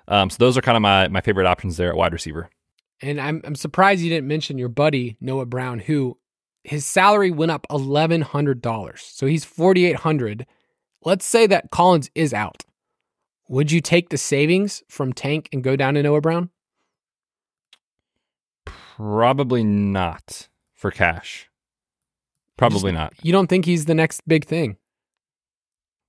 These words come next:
Speaker 1: I mean, he's gotten s-, he's been so efficient. If you look at his last two games, he's,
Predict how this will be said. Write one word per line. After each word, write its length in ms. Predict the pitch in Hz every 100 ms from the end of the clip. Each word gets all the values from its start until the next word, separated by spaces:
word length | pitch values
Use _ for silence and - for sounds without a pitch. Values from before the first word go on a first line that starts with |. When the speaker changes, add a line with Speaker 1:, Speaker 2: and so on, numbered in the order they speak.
| _ _ _ _ _ _ -
Speaker 1:
I 80 | 120
mean, 200 | 139 117
he's 220 | 117 127
gotten 280 | 139 143 107
s-, 280 | - - -
he's 280 | - 135 -
been 160 | 101
so 500 | - - - 104 110
efficient. 380 | 95 95 - -
If 80 | 98
you 60 |
look 80 | 123
at 40 | 117
his 100 | 107
last 220 | 104 -
two 100 | 95
games, 300 | 95 92 -
he's, 340 | 98 87 -